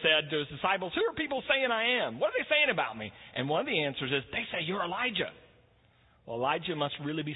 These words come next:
something if they compare Jesus and Elijah. And my personal favorite thing about Elijah, God told him one time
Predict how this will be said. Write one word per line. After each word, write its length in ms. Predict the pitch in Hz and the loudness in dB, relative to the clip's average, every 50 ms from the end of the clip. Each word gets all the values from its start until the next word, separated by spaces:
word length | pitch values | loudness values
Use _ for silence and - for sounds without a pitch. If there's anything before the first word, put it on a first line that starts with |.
| - - - | -6 -2 -2
something 340 | 143 143 131 - 120 107 | -2 -2 -2 -4 -6 -4
if 140 | 107 101 - | -4 -6 -4
they 160 | - 120 120 | -4 -4 -4
compare 480 | 117 - 120 107 - - 127 120 113 110 | -4 -6 -10 -10 -8 -6 -4 -4 -4 -6
Jesus 420 | 107 - 123 120 117 110 110 107 101 - - - | -6 -6 -6 -6 -6 -8 -10 -12 -14 -14 -10 -10
and 140 | 110 104 | -8 -6
Elijah. 420 | 101 104 107 107 113 117 110 113 - - - - - 175 | -6 -6 -6 -6 -8 -8 -8 -8 -10 -10 -14 -12 -8 -4
And 100 | - 175 | -2 2
my 100 | 175 185 - | 2 2 2
personal 440 | - - 226 233 - - 226 208 180 | 4 2 2 2 2 2 0 0 2
favorite 340 | - 185 190 185 185 180 | 2 0 2 2 -2 0
thing 200 | 185 175 180 185 | 0 0 0 2
about 220 | 170 156 151 147 143 | 0 0 0 0 0
Elijah, 420 | 135 135 139 143 147 151 147 160 143 | 0 0 2 2 0 0 -2 -2 0
God 280 | 139 143 147 160 165 | 0 0 0 0 0
told 200 | - 170 160 151 | 0 -2 0 0
him 80 | 139 135 | -2 0
one 180 | 135 143 147 | -2 -2 -2
time 400 | 143 - 156 147 143 147 147 147 | -2 -2 0 0 0 0 -2 -2